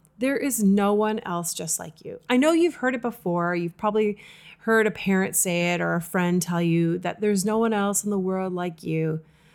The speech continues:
But let me tell you, it's the truth. There is not another person on this earth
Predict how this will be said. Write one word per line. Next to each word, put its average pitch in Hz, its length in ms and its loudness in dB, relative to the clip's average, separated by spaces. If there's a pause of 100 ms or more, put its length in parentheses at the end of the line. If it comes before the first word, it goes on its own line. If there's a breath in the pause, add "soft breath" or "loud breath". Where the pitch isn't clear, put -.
(240 soft breath)
But 226 220 -4
let 262 180 0
me 320 140 2
tell 190 220 0
you, - 220 -4
it's 240 260 0
the 254 100 -6
truth. 170 420 -2
There 202 140 0
is 202 240 -2
not 214 400 0
another 196 460 2
person 196 400 -2
on 185 240 -2
this 190 240 -2
earth 160 360 -2